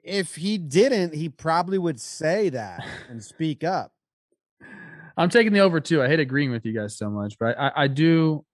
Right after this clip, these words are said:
Speaker 2: you know, when you're breaking down the rosters, although maybe we look at the, the Dodgers and the Padres and even the Giants rosters and we're like, "Oh," 'cause that has happened on these episodes. Uh, but I, I'll take the over as well.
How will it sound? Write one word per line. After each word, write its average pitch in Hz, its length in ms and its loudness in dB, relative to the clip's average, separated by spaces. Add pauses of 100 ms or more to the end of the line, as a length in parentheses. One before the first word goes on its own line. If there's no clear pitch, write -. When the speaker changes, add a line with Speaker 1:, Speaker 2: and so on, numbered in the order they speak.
(140)
Speaker 2:
you 160 80 -6
know, 131 100 -4
when 127 100 -4
you're 131 100 -2
breaking 127 280 -2
down 135 120 0
the 127 80 0
rosters, 117 600 -2 (140)
although 151 240 4
maybe 147 200 4
we 143 160 4
look 139 200 2
at 139 100 -2
the, 131 160 -4 (460)
the 135 80 -2
Dodgers 131 520 4
and 127 80 -4
the 123 60 -4
Padres 127 520 0
and 123 80 -4
even 123 120 -2
the 117 80 -4
Giants 123 360 -2
rosters 113 420 -2
and 113 100 -2
we're 104 60 -2
like, 101 80 -4
"Oh," 101 420 -2 (180)
'cause 113 100 -8
that 117 140 2
has 127 160 2
happened 143 340 0
on 107 100 -4
these 107 160 -6
episodes. 98 640 -6 (320)
Uh, 120 220 0
but 123 80 2
I, 143 100 4
I'll 156 180 2
take 196 180 0
the 151 120 2
over 117 200 2
as 101 120 -6
well. 90 220 -14